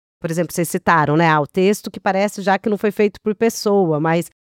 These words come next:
a gente também começa a ver gente que tá com medo que usava travessão, não pode mais usar travessão, porque fala, "Vão achar que é A I, mas eu sempre usei travessão e agora eu posso usar, não posso usar."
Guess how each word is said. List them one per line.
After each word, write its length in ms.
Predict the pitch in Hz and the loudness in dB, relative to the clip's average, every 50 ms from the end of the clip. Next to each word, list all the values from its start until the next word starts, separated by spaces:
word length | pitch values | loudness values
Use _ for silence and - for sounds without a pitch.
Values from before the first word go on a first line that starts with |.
| _ _ _ - | _ _ _ -4
a 80 | 165 | -4
gente 180 | 165 185 185 - | -4 -4 -4 -2
também 160 | 220 208 214 | 0 0 0
começa 320 | 202 220 208 214 208 - 220 | 0 0 0 0 0 0 0
a 20 | |
ver 280 | 196 214 233 247 254 247 | 2 4 4 4 4 2
gente 340 | 208 240 247 254 - - | 2 0 0 0 -2 -8
que 80 | - 240 | -6 -2
tá 100 | 233 247 | -2 -2
com 160 | 240 - 254 | 0 0 2
medo 380 | 240 233 233 254 254 240 269 220 | 4 6 6 6 4 2 -4 -6
que 100 | - 262 | -4 -2
usava 360 | 247 240 220 240 254 254 269 | 0 2 4 4 4 2 0
travessão, 500 | - - 254 233 240 240 - - 254 269 | -2 -4 -2 -2 -2 -2 0 0 2 2
não 100 | 294 285 | 0 0
pode 280 | - 269 262 254 233 254 | 0 0 0 0 2 0
mais 160 | 247 247 233 | 0 0 0
usar 180 | 226 226 262 | 0 0 0
travessão, 540 | 285 - 247 240 214 233 220 - 247 247 254 | 2 2 0 0 0 -2 0 2 2 2 0
porque 180 | 247 - - 277 | 0 -2 -4 -2
fala, 240 | - 247 233 226 220 | 0 2 2 4 4
"Vão 140 | 214 226 | 4 4
achar 240 | 233 240 - 247 240 | 2 2 2 -2 -2
que 100 | - - | -2 0
é 300 | 240 233 240 240 247 240 | 0 2 2 2 2 2
A 100 | 240 240 | 4 4
I, 60 | 240 | 4
mas 160 | 226 220 202 208 | 2 2 0 0
eu 60 | 208 | -2
sempre 260 | - 240 233 - 226 | -2 -2 -4 -4 -4
usei 140 | 208 - 220 | -4 -2 -2
travessão 520 | 220 208 214 202 214 208 - - 226 220 208 | -2 -4 -6 -6 -6 -6 -4 -2 -2 -2 -2
e 60 | 208 | -2
agora 220 | 202 190 202 196 | -2 -2 -2 -2
eu 40 | 196 | -2
posso 220 | - 202 196 185 | -2 -4 -4 -4
usar, 220 | 190 190 185 160 190 | -4 -6 -6 -6 -6
não 80 | 202 | -6
posso 280 | 185 190 190 180 - 185 | -4 -4 -6 -6 -6 -8
usar." 280 | 185 170 185 170 147 | -6 -4 -4 -6 -6